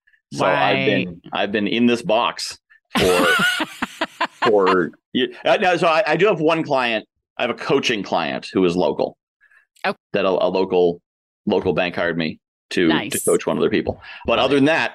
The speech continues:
Speaker 1: like, all my networking concierge clients, they are in four different countries, and none of
Speaker 2: Nice.
Speaker 1: them are in my time zone.
Speaker 2: Wow.
Speaker 1: I, I, I for a while was like, it's like, "Do, do I smell that nobody wants to be within a thousand miles of me"?
Speaker 2: <laughs>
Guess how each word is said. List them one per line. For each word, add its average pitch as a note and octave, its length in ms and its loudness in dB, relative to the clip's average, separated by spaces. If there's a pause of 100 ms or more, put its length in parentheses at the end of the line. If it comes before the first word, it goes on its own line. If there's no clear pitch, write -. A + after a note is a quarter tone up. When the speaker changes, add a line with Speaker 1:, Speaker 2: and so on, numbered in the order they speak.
(100)
Speaker 1:
like, G#2 220 0
all A#2+ 180 2
my B2 140 2
networking A2+ 300 0
concierge A#2+ 360 0
clients, D#3 480 -2 (460)
they G#2+ 100 2
are G#2+ 160 2
in G2+ 200 -2
four B2+ 420 2
different B2+ 340 0
countries, F#3 600 -4 (560)
and G#2 420 0 (560)
none A2 320 2
of A#2+ 60 0
Speaker 2:
Nice. A2+ 60 -2
Speaker 1:
them A#2 100 0
are A2 60 2
in G#2+ 60 2
my F#2+ 140 -2
time A2 340 -4
zone. D#3+ 300 -2 (640)
Speaker 2:
Wow. C#3 1300 0 (100)
Speaker 1:
I, A2+ 120 0
I, A2+ 200 0 (140)
I A#2 160 2
for B2+ 160 -2
a B2 40 4
while C#3 200 4
was C3 120 0
like, B2+ 240 2
it's - 160 -16
like, C#3+ 160 -4
"Do, D3+ 140 -4
do C3+ 200 0
I A#2+ 180 2
smell G3 460 -4
that E3 120 0
nobody D#3+ 200 0
wants E3 180 0
to D#3+ 40 -10
be E3 80 0
within E3 160 2
a E3 40 0
thousand E3 320 0
miles G3 280 0
of B3 60 -2
me"? D#4+ 140 0
Speaker 2:
<laughs> - 40 -10